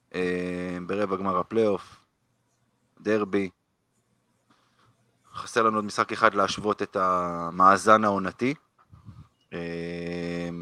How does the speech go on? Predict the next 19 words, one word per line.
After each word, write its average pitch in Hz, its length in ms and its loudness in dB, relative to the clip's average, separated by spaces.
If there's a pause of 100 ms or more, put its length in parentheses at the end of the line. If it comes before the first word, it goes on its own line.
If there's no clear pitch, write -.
(640)
בואו 143 120 6
עכשיו 131 200 4
נעבור 123 300 6
באמת 127 260 0
ככה 113 240 4
אחד-אחד. 107 520 2 (400)
בואו 131 160 2
תגידו 123 380 -4
לנו, 107 340 -2 (140)
מה, 117 500 0
מה 120 280 8
אהבתם 104 340 2
במה 95 180 -4
שראיתם 92 380 -8
עד 95 140 -2
עכשיו, 92 340 -4 (500)
מה 92 120 6
פחות 104 420 4
אהבתם, 90 520 8